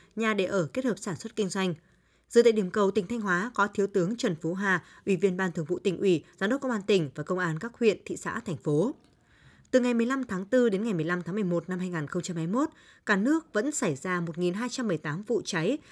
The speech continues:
làm bốn mươi sáu người bị chết, năm mươi tám người bị thương, thiệt hại về tài sản ước tính khoảng một trăm hai mươi tỷ đồng. Trong đó có bốn trăm sáu mươi bảy vụ cháy tại nhà ở kết hợp sản xuất kinh doanh, làm chết ba mươi tám người, bị thương mười bốn người.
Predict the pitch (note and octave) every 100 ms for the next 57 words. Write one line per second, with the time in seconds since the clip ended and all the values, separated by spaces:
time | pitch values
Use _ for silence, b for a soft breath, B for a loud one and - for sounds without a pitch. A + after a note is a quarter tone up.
0 | B G#3 G3+ G3 D4 - F#3+ G3 C4+ A#3+
1 | F3 - - - C#4+ D#4 B - G#3 G3+
2 | F#3+ D#3 B3+ A3+ C#3 D3+ - F#3 E3 B
3 | B - A#3+ A#3 G#3 F3+ G#3+ G3+ G#3 F3
4 | A3+ F3+ - A#3+ B3+ - E3+ A3 F3 D3+
5 | F#3+ E3+ F#3+ F3+ F#3 E3 E3 C#3+ - b
6 | b b - C4 G3 G3 G3+ F3+ F3+ C4
7 | - G3+ C4+ A#3+ D3 - E3+ - E3 F3
8 | - G#3 D3 D#3+ E3 - F3+ C3 - C4
9 | G#3 F3+ C#3 G#3+ G#3+ F3+ G3 F#3 D#3+ B
10 | B G3+ G#3 G3+ D4+ - F#3 F3+ D#3+ D#3
11 | A3 G#3 F3+ B - A#3 C4+ A#3 D#3+ D3+
12 | F3 G#3+ F3+